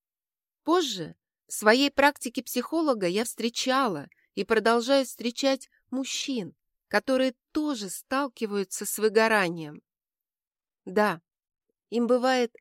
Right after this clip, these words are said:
сложнее открыто признаться в своём состоянии, но не испытывают такие же чувства, как и женщины, и спотыкаются о те же самые сценарии внутри себя.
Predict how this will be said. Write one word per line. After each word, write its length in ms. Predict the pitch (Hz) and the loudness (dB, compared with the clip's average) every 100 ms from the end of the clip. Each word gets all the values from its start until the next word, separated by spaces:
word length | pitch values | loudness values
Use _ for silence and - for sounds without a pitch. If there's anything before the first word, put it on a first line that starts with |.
| _ | _
сложнее 920 | - - 226 233 214 233 269 269 233 - | -12 -4 -2 -2 -2 -2 0 0 0 -2
открыто 720 | - - - 254 262 247 233 _ _ _ | -6 -8 -4 -4 -2 -2 -4 _ _ _
признаться 800 | 240 247 233 247 233 175 - 170 | -4 -4 0 2 2 0 -6 -8
в 60 | |
своём 420 | - 190 190 202 180 | -6 -2 0 -2 -4
состоянии, 960 | - 190 - 196 202 185 165 156 170 _ _ _ _ _ _ _ - | -6 -8 -4 -2 -2 -2 -4 -8 -14 _ _ _ _ _ _ _ -2
но 120 | 220 | 0
не 220 | 262 285 _ _ _ _ - | 2 0 _ _ _ _ -8
испытывают 720 | 240 - 311 302 262 269 269 | -6 -2 0 0 2 0 0
такие 440 | - 262 - 311 285 | 0 0 2 2 2
же 180 | 285 | -2
чувства, 540 | 285 - 359 320 - 196 | -6 0 0 0 -8 -10
как 280 | - 277 320 | -4 -2 -2
и 80 | |
женщины, 840 | 277 214 247 220 208 - 190 180 190 _ _ _ _ _ _ _ | -2 0 0 0 -2 -8 -8 -14 -18 _ _ _ _ _ _ _
и 100 | - | -4
спотыкаются 1040 | - - 277 285 - 311 294 240 - - - | -4 -4 -2 -2 2 4 6 2 -2 -6 -4
о 120 | 214 | -4
те 240 | - 294 | -2 -2
же 120 | 240 220 | 0 -2
самые 460 | - 240 247 240 | 0 2 2 0
сценарии 840 | 226 - 220 220 254 254 233 220 - | -2 -4 0 0 0 0 -2 -4 -8
внутри 420 | 196 196 - 214 | -10 -10 -10 -12
себя. 500 | - - 202 180 | -12 -12 -6 -6